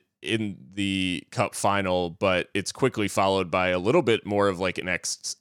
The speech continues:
existential threat to the club in that the owner, Roman Abramovich, is obviously Russian national, close ties to Putin's regime,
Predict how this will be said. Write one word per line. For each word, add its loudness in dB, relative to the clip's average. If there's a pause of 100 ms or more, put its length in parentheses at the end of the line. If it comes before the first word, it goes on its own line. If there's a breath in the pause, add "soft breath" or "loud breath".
existential -2
threat -4
to -4
the -6
club -2 (520 soft breath)
in -4
that 0
the -2 (160)
owner, 2
Roman 2
Abramovich, 0 (100)
is -2 (300)
obviously -2 (120)
Russian -4
national, -2
close -2
ties 0 (460 soft breath)
to 0
Putin's -6
regime, -2